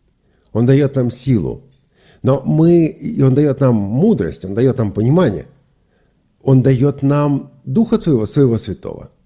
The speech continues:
Но мы с вами при этом не можем сказать: «Господи, все хорошо нам здесь, а давай-ка мы здесь останемся». Нам не дано здесь остаться.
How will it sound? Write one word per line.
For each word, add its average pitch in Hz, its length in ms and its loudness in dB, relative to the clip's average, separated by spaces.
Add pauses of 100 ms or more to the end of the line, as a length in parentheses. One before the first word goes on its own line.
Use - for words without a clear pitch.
(600)
Но - 220 -2
мы 233 260 4
с - 140 -6
вами 170 400 0
при 127 220 -4
этом 170 380 -4 (200)
не 165 380 4
можем 139 560 -2
сказать: 113 760 -4 (320)
«Господи, 156 760 0 (380)
все - 240 0
хорошо 143 500 -2
нам 131 180 0
здесь, 175 500 -2 (960)
а 135 100 -2
давай-ка 185 380 0
мы 175 160 4
здесь 143 220 0
останемся». 101 920 -2 (1300)
Нам 110 640 0
не 139 340 4
дано 120 760 0 (540)
здесь 104 380 -4
остаться. - 500 -14